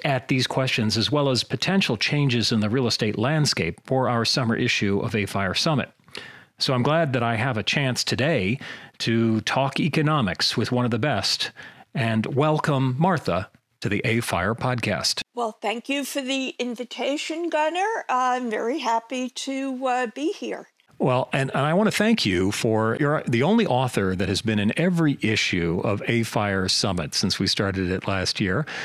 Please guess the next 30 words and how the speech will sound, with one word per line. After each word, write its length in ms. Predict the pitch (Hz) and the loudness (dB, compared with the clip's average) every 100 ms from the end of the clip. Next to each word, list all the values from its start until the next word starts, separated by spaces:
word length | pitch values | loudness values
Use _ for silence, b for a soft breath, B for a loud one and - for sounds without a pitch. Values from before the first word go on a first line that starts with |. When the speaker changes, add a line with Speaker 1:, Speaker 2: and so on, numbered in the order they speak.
| B | B
Speaker 1:
And 140 | 110 | 0
you 120 | 110 | 0
always 460 | - 147 151 131 107 | 2 2 4 4 2
have 460 | 95 95 90 85 - | 0 0 -2 -4 -4
great 240 | - 123 117 | 0 2 2
insights 500 | 107 - 98 95 - | 2 0 -2 -2 -2
on 100 | 90 | -2
what's 160 | 92 | -2
happening 380 | 104 92 - 92 | -2 -2 -2 -2
on 120 | 90 | -2
the 40 | 85 | 0
markets, 460 | 147 185 131 - | 0 0 -2 -2
what's 140 | 110 - | -2 -2
happening 400 | 110 - 104 101 | -2 -2 0 0
economically, 760 | 98 92 92 98 95 98 92 | 0 0 0 0 0 -2 0
and 140 | 90 90 | -2 -2
some 320 | 98 95 107 | 0 0 0
interesting 560 | 117 - 107 113 95 | -2 0 0 0 -2
kind 160 | 92 98 | -2 -2
of 60 | 87 | -2
viewpoints. 680 | 101 101 - 82 101 - - B B | 0 -2 -2 -4 -4 -6 -6 B B
This, 500 | 110 123 110 - - | 0 2 2 0 0
uh, 260 | 131 104 139 | 0 0 0
issue 300 | 135 180 185 | 0 2 2
that's 120 | - | 0
coming 280 | - 98 95 | 0 0 0
out 300 | 98 104 - - | 0 -2 -6 -6
in, 380 | 101 90 87 92 | -4 -2 -2 -2
uh, 140 | 95 | -2
August, 500 | - 113 127 - - | 0 0 2 0 -2